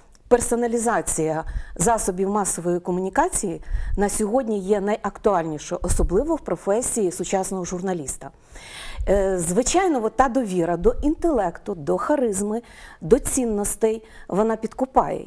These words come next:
І глядач тоді хоче тебе слухати, він хоче тебе дивитися. І, ем, сьогодні, от у День журналіста, я запросила у студію людину, ем, мені здається, що усі ці якості в неї є. Ну, будемо говорити, будемо розбиратися.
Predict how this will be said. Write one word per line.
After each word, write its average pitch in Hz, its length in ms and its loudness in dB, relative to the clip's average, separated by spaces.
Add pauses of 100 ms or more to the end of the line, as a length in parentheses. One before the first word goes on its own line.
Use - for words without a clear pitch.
(120)
І 196 160 0
глядач 170 580 0
тоді 190 240 -2
хоче 240 340 0
тебе 170 220 -4
слухати, 156 440 -4
він 156 120 -8
хоче 254 300 0
тебе 214 240 0
дивитися. 185 600 -4 (440)
І, 208 280 0
ем, 185 640 0
сьогодні, 240 720 2
от 175 220 -4
у 196 60 0
День 190 200 2
журналіста, 170 560 -2
я 277 320 2
запросила 233 500 0
у 202 100 -4
студію 196 360 -4
людину, 202 420 -2 (540)
ем, 185 420 0
мені 247 240 2
здається, 226 500 0
що - 180 -4
усі 226 260 -2
ці 226 140 -4
якості 233 400 -2
в 190 80 4
неї 202 240 0
є. - 260 -4 (540)
Ну, 262 100 0
будемо 262 340 0
говорити, 277 440 -2
будемо 180 360 -6
розбиратися. 208 840 0